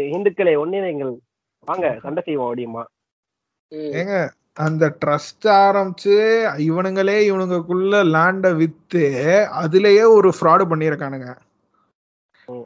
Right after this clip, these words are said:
Speaker 3: கோயில்னு
Speaker 1: ம்.
Speaker 3: ஒண்ணு எழுப்புறதுக்கு முன்னாடியே அவ்வளவு ஃப்ராடு பண்ணிருக்க, இதுவும் பார்த்துமா உன் சாமி உன்னை, உன்னை சும்மா விட்டுருக்கு? கேக்குறேன்.
Speaker 1: இருந்தா தானே.
Speaker 3: நான் அதான் கேக்குறேன், இவனுங்க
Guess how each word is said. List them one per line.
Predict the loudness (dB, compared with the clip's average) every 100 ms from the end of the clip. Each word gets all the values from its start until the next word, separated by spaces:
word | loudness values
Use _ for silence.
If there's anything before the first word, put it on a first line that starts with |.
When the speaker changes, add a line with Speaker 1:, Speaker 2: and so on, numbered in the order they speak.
| -8
Speaker 3:
கோயில்னு | 0 4 6 4 2
Speaker 1:
ம். | 2
Speaker 3:
ஒண்ணு | 2 0
எழுப்புறதுக்கு | 0 2 2 0
முன்னாடியே | -2 -2 0 2
அவ்வளவு | 2 2 0 0
ஃப்ராடு | 0 0
பண்ணிருக்க, | -2 -6 -6 -4 -2
இதுவும் | -2 -4 -6 -2
பார்த்துமா | 0 0 0 -4 -2
உன் | -4 -2
சாமி | -4 -2 -4
உன்னை, | -2 -2
உன்னை | -2 -2 -6
சும்மா | -4 -2
விட்டுருக்கு? | -2 -2 -4 -2 0 -2 -4 _ _ _ _ _ _ _ _ _
கேக்குறேன். | 0 2 4
Speaker 1:
இருந்தா | 2 2
தானே. | 2 2 -2 -8 _ _ _ _ _ _ -2
Speaker 3:
நான் | 0
அதான் | 0 -2 0
கேக்குறேன், | 0 0 0 0 -4 _ -20 -20 -12 -8 -2
இவனுங்க | 2 4 2